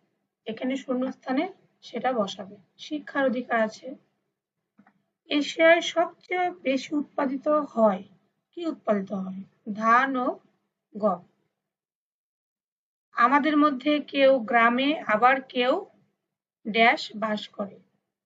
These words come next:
কোথায় বাস করে তোমাদের শূন্যস্থানে লিখতে হবে।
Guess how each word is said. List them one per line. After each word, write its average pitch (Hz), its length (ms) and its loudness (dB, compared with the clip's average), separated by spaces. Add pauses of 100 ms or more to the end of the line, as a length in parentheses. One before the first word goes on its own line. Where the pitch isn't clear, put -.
(440)
কোথায় 277 320 -2
বাস 247 280 0
করে 262 300 -2
তোমাদের 233 380 -4
শূন্যস্থানে 226 640 -8 (240)
লিখতে 202 320 -8
হবে। 185 260 -14